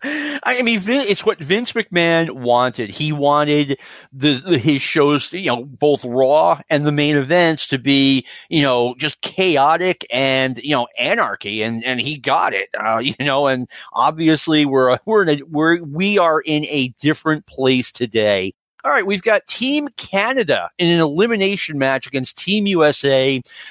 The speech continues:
Uh, Doug Furnas, Phil LaFon, Davey Boy Smith,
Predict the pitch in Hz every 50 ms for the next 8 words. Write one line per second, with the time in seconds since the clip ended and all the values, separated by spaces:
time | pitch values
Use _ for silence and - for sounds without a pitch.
0 | - - - 120 123 127 123 - - 160 185 233 208 - - - 180 175 170 170
1 | 170 156 - - _ - _ - 208 208 220 208 175 - - 165 156 151 151 151
2 | 147 147 151 147 - _ _ _ - 120 156 170 202 226 202 226 202 180 180 175
3 | 170 165 160 - - - - 147 147 147 143 - -